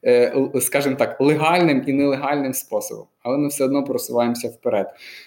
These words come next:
І ті діти, які виховані за,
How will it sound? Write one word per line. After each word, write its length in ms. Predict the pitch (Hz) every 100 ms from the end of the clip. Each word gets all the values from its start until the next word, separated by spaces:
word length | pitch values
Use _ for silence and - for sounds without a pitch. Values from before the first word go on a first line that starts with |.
| _ _ _ _ _ _ _ _
І 460 | - 120 120 120 120 120
ті 100 | 127
діти, 260 | 143 160
які 200 | 135 135
виховані 540 | 127 131 123 123 120 117
за, 500 | 113 120 120 117